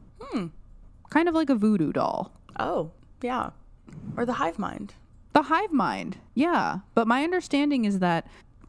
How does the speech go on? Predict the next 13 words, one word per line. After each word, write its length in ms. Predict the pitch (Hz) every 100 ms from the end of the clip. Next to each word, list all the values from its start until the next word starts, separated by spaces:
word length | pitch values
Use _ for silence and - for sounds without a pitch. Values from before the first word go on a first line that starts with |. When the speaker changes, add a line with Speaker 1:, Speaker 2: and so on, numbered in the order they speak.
| -
Speaker 2:
this 240 | - 240 254
entanglement 800 | 269 190 185 208 226 247 254 -
can 540 | 196 175 151 143 165 - - - - -
happen 440 | - 196 202 196
across, 580 | 143 - 190 185 185 -
like, 280 | 151 143 - - -
infinite 800 | 202 214 - 202 190 - - -
ama-, 260 | 165 160 -
in-, 220 | 185 190 -
infinite 420 | 220 - 240 214
amounts 460 | 190 175 170 180
of 80 | 165
space. 800 | - - - 147 - - - -